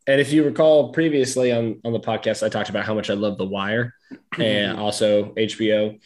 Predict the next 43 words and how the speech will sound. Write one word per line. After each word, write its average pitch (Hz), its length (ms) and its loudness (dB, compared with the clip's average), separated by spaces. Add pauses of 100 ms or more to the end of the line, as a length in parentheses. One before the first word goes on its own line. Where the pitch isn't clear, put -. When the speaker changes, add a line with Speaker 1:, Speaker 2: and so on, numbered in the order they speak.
(300)
Speaker 1:
Well, 123 160 4
the 110 180 0
intro 151 360 2
to 160 100 4
this 165 340 0 (440)
feels 120 320 2
very 110 360 2
much 107 400 -4
like 101 280 -6
the 101 80 -4
Wi-, 92 200 -8 (140)
uh, 95 320 -6
like 107 220 -4
The 107 60 -2
Wire. 95 500 -6 (260)
So - 180 0
I 110 120 2
think 135 460 -2
they 113 140 4
did 110 260 -2
The 120 80 4
Sopranos, 107 680 -2
and 101 120 -2
then 101 100 -4
they're 101 160 -4
like, 98 240 -8
"Oh, 151 160 2
this 135 180 -2
is 120 220 -4
having 123 280 -2
a 113 40 0
lot 113 140 0
of 98 80 -8
traction. 127 520 -4
How 147 120 -2
do, 175 80 0
can 180 260 -2
we 170 140 0
make 143 340 -2
this, 110 580 0
but 107 120 -4
about, 104 260 -6
like, 98 240 -10